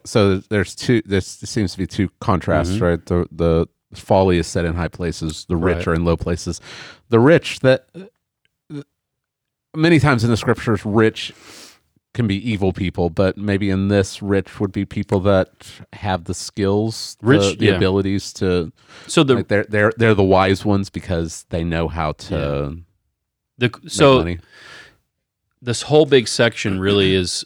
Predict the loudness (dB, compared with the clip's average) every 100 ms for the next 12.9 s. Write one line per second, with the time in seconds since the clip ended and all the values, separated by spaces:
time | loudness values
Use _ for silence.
0 | -12 -4 -4 -2 -4 -4 0 0 0 0
1 | 0 -2 -8 -4 -4 -4 -10 -10 -14 -14
2 | -14 -12 -12 -14 -16 -18 -20 _ _ _
3 | -16 -8 -6 -6 -12 _ _ _ _ _
4 | _ 2 4 4 0 -2 -2 -2 -4 -6
5 | -4 -6 -6 -10 -12 -10 -8 -8 -8 -8
6 | -8 -10 -10 -10 -4 -2 -2 -6 -8 -6
7 | -8 -8 -10 -12 -12 -12 -12 -14 -14 -16
8 | -18 -20 -20 -18 -18 -20 _ _ _ _
9 | -4 0 0 0 -2 -2 -4 -6 -6 -8
10 | _ -10 -8 -6 -6 -4 -4 -4 -4 -2
11 | -4 -4 -8 -8 -8 -8 -8 -10 -8 -6
12 | -6 -6 -10 -12 -12 -14 -16 -16 -16